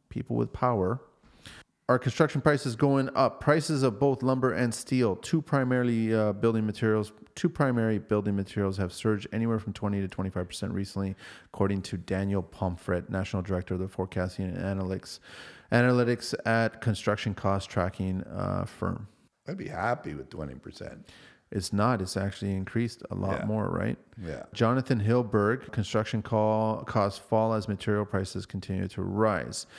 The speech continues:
Speaker 1: This article talks about how construction costs, labor, and overhead have dropped by two point three percent, and that has not happened since twenty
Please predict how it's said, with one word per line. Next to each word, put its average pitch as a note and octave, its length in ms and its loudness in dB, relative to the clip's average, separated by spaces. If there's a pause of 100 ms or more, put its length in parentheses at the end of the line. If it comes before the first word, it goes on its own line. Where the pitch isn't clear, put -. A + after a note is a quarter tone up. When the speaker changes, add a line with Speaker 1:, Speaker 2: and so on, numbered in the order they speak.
(380)
Speaker 1:
This G2+ 200 2
article A#2 300 4
talks A2 300 2
about A2 300 4
how G#2+ 200 2
construction A2 440 -2
costs, G#2 400 0
labor, G#2 640 2
and G2 180 -2
overhead G2+ 520 0
have F#2 220 -2
dropped G#2 380 0
by F#2+ 180 0
two B2+ 280 -2
point A2+ 260 -2
three G#2+ 160 0
percent, G2 640 -2 (440)
and G2 340 2
that G#2+ 140 4
has G2 180 0
not G2+ 180 2
happened F#2+ 340 -2
since F#2 180 -4
twenty F#2+ 340 -2